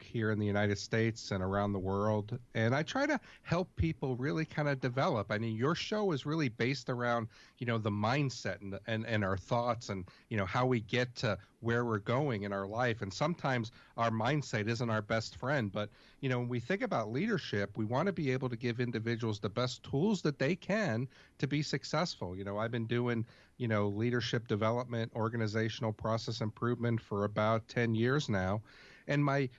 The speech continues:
my regular job was I used to work on an ambulance. So I had to learn a lot about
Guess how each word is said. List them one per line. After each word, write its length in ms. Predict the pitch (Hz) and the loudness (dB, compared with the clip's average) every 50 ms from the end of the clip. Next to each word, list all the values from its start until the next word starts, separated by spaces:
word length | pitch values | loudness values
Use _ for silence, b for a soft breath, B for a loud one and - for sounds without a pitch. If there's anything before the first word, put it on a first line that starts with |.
| b | b
my 140 | - 127 123 | 0 0 2
regular 480 | 120 107 127 175 233 277 - - - 110 | 2 2 0 0 0 -2 -2 -2 -2 -2
job 400 | 110 - 107 95 92 98 113 123 | 0 0 -2 -2 0 -2 -2 -2
was 160 | 127 120 117 | -2 -2 0
I 80 | 131 123 | 0 0
used 240 | 127 147 175 - - | 0 0 -2 0 0
to 60 | 170 | -2
work 260 | 120 123 123 139 - | 0 2 2 0 0
on 120 | 139 127 123 | 0 -2 0
an 100 | 117 120 | 0 0
ambulance. 580 | 123 170 247 247 233 117 85 87 87 - - | 0 0 0 -2 -2 -4 -6 -8 -10 -10 -10
So 200 | - - 113 107 | -4 -2 0 0
I 80 | 113 120 | 2 0
had 180 | 117 147 127 | 0 -2 -2
to 80 | - 117 | -2 -4
learn 360 | 104 98 107 131 160 170 160 | -2 -2 0 0 0 0 0
a 80 | 120 104 | -2 -2
lot 280 | 107 113 127 156 190 | -4 -4 -2 -2 0
about 420 | 170 117 92 101 98 98 98 107 | 0 -2 -2 -2 -2 -2 -2 -4